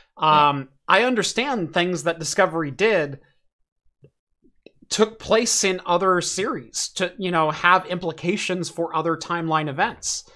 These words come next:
Speaker 2: Um, I still respect that,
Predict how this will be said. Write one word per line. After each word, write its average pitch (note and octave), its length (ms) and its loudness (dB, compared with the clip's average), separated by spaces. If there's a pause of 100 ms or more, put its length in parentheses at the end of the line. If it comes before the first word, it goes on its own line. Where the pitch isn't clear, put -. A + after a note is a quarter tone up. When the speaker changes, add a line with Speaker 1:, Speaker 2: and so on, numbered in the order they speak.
(420)
Speaker 2:
Um, D3+ 640 2 (680)
I D#3+ 140 4
still G#3+ 320 2
respect - 560 -2
that, G#2+ 180 -14